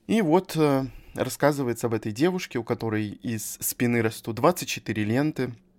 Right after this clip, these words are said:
золотых. Я когда про это прочитал, у меня, знаете, такое, типа, меня вообще это передёрнуло, потому что это очень как-то неприятно звучит, выглядит, и автор ещё очень странно это всё описывает, они живые, она там,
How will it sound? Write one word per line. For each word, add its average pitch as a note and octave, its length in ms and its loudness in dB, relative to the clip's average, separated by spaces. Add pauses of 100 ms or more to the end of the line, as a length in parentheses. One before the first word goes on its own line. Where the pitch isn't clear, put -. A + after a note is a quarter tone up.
(120)
золотых. A2+ 600 0
Я B2+ 100 2
когда C#3 200 2
про C3+ 140 2
это C3+ 120 -4
прочитал, E3 480 2
у F#3 40 0
меня, A#2 200 0
знаете, C#3 260 -4
такое, A2 360 -4
типа, - 280 -12
меня B2 300 0
вообще B2 400 -6
это A2+ 240 -12 (300)
передёрнуло, A#2+ 560 4
потому A#2 260 -4
что A#2+ 120 -8
это A#2 100 -4
очень A2 360 0
как-то - 260 -6
неприятно A2 540 0
звучит, G#2+ 420 -6
выглядит, B2 480 -2 (340)
и - 80 -2
автор A2 240 2
ещё A2 200 -2
очень G#2+ 220 -4
странно G#2+ 360 0
это G2+ 160 -4
всё - 180 -2
описывает, C3+ 580 -4
они G#2 320 -4
живые, A#2 540 0
она A2+ 160 0 (260)
там, G#2 180 -6